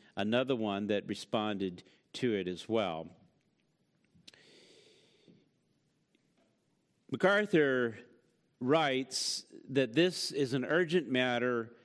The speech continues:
concerning the gospel of our Lord Jesus Christ, which is under attack. That's really what matters, the gospel.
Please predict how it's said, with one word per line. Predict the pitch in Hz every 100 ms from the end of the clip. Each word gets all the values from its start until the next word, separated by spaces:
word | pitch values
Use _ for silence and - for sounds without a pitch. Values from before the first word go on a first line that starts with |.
| _
concerning | - 135 - 151 147 135 117
the | 113
gospel | 104 123 160 - - - 160 175 165 _ _ _ _ _
of | 131 113
our | 120 113
Lord | 120 135 139
Jesus | 127 139 127 151
Christ, | - 131 127 110 107 110 - - _ _ _
which | - 120
is | 120 104
under | 120 104 104
attack. | 98 117 87 64 - _ _ _ _ - _ _ _
That's | 107 135 151 -
really | 131 147 120
what | 107 104 107
matters, | 98 87 69 62 - - - _ _ _ _
the | 123
gospel. | 107 117 95 - - - -